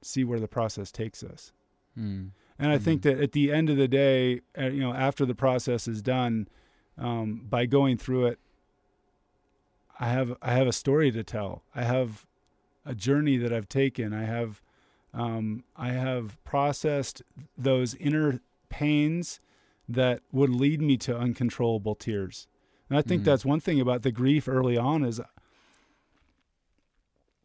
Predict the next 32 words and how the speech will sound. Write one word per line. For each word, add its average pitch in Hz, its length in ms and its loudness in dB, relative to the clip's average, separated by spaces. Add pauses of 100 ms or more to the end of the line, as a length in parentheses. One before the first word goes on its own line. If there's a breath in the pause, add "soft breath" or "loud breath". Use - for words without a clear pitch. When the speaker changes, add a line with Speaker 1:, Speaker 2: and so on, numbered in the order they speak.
(440)
Speaker 1:
I'd 135 140 -2
just 151 180 -6
be 123 120 2
driving 123 380 0
down 123 180 2
the 113 80 -2
road 123 320 2
and 104 200 -4
start - 280 -6
crying. 113 400 -6
Like, 98 180 -10
I'd 113 140 -6
have 117 180 -2
one 135 240 0
thought 135 400 2
or 123 60 -2
I'd 110 180 -4
see 143 240 0
one 131 300 2
thing 135 420 0
on 127 220 0
the 123 80 0
road 131 360 -2
and 120 160 -4
it 120 60 -2
would 117 160 -6
just 113 300 -8
incite 123 440 -4
these 107 220 -8
tears 151 360 -6
to 117 120 -10
come. 110 320 -8